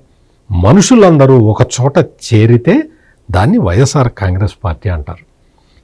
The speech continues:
ఇక్కడ మనం ఇంత తీక్షణంగా, తీవ్రంగా మనం ఎందుకు విమర్శ చేయాల్సి వస్తున్నది అంటే జగన్మోహన్ రెడ్డి చెబుతున్న ప్రతి మాట కూడా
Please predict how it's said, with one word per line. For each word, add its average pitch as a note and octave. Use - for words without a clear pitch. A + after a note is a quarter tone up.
ఇక్కడ F#3+
మనం C3+
ఇంత F3
తీక్షణంగా, F3
తీవ్రంగా D#3
మనం B2+
ఎందుకు D3+
విమర్శ F3+
చేయాల్సి B2+
వస్తున్నది F#2
అంటే A#3
జగన్మోహన్ A#3
రెడ్డి G3+
చెబుతున్న G#3
ప్రతి -
మాట E3+
కూడా E2+